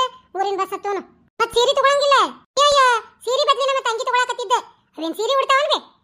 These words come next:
ಬಾದ್ರೆ ತೆಕ್ಕಿದಿ, ನೇಮ ನಿತ್ಯ ಬೇಡ ನೋಟ್.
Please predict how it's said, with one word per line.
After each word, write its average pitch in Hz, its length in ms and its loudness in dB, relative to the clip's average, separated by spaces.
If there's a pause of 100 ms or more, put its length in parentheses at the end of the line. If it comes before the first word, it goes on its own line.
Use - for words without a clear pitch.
(260)
ಬಾದ್ರೆ 523 360 2
ತೆಕ್ಕಿದಿ, 440 340 -6 (480)
ನೇಮ 523 180 -2 (120)
ನಿತ್ಯ 508 280 -4
ಬೇಡ 453 180 2
ನೋಟ್. 480 200 -6